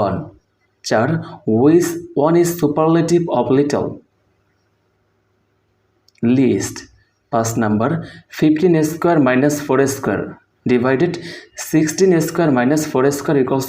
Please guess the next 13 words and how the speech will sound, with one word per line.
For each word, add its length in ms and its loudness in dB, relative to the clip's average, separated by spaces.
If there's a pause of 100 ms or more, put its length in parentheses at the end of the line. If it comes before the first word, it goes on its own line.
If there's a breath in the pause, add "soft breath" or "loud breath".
কত? 140 -2 (880)
উত্তর 220 0 (160)
খ, 20 -6 (600 loud breath)
টু 80 -2 (100)
হান্ড্রেড 340 2 (220)
নাইন 160 0 (180)
ডিভাইডেড 420 0 (120)
টু 60 -2 (100)
হান্ড্রেড 260 0 (140)
ফর্টি। 320 -2 (1500)
ছয় 200 -2
নাম্বার, 220 -2 (540 loud breath)
বঙ্গবন্ধু 480 4